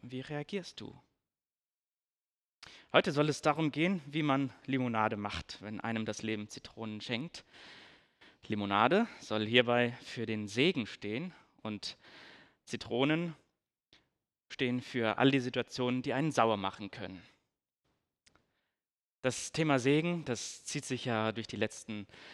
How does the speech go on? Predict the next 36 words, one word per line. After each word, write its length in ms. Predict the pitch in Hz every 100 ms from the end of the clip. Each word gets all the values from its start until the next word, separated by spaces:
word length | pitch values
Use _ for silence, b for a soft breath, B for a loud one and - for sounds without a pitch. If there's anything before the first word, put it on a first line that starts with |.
| B B B
äh, 260 | - 104 98
Predigten 600 | - 147 160 - - 127
durch. 400 | 123 135 151 -
Wir 80 | 117
hatten 280 | - 110 104
die 260 | 101 98
Predigtreihe, 920 | 98 - 147 - - 117 123 131 127
wo 80 | 107
wir 140 | 104
uns 340 | 101 101 - -
das 200 | - -
Lebensbild 540 | 127 131 - - 113
von 200 | - 104
Jakob 400 | 101 113 160 165
angeschaut 480 | 131 139 135 123 120
haben, 360 | 123 120 123 110
wie 240 | 107 98 B B B B B
er 180 | - 131
gesegnet 500 | 139 135 139 147 -
wurde 440 | 139 143 151 151
und 440 | - 113 107 107 -
selbst 400 | - 117 113 -
zum 160 | - 117
Segen 400 | 104 107 104 101
wurde. 320 | 107 120 113 - _ _ _ _ _
Letzten 340 | 110 113 - 147
Sonntag 320 | 143 151 160
ging 160 | 151
es 80 | 156
darum, 420 | - 139 147 160 - B B B B B
dass 200 | 165 -
auch 200 | - -
wir 300 | 131 185 165
dazu 320 | - 120 131
berufen 500 | 123 123 147 175 147
sind, 480 | 127 135 135 131 -